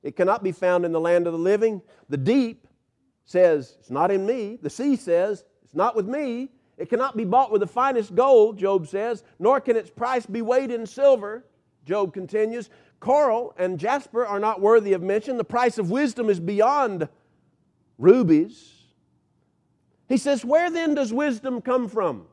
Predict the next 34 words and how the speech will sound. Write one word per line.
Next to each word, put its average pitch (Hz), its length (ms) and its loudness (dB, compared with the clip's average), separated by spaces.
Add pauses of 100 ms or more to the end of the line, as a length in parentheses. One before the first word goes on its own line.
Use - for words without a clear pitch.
(300)
Where 330 280 -2
does 294 280 4
understanding 240 720 -2
dwell? 208 240 6
It 269 160 -4
is 233 140 -4
hidden 285 440 -2
from 233 220 -4
the 226 140 0
eyes 214 320 -4
of 196 100 -6
every 294 320 -4
living 233 400 -2
being, 196 300 0
concealed 254 760 -2
from 202 320 -6 (140)
even 254 300 -2
the 220 80 0
birds 226 400 2
of 190 80 -4
the 202 160 -10
air. 226 420 0 (240)
But 175 240 -8
God 220 760 -4 (340)
understands 247 1000 0
the 196 140 0
way 240 580 2 (400)
to 277 260 -2
it." - 440 -8 (320)
Did 185 120 -10
you 262 80 -6
hear 294 220 -10
that? 123 320 -10 (400)
God 220 680 -10